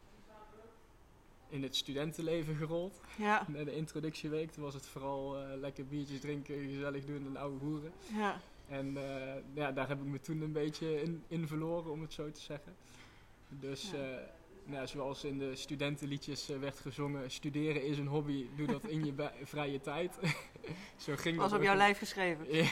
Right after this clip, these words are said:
Speaker 1: Ja, precies. En, eh,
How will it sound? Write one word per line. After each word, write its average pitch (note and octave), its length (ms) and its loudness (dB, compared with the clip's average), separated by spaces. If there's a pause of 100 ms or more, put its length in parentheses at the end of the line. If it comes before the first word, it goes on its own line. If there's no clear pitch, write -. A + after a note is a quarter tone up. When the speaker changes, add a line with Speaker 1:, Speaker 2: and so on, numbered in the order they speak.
Speaker 1:
Ja, E3 200 4 (280)
precies. F3+ 480 -2 (1300)
En, D3+ 400 2 (100)
eh, C#3+ 60 0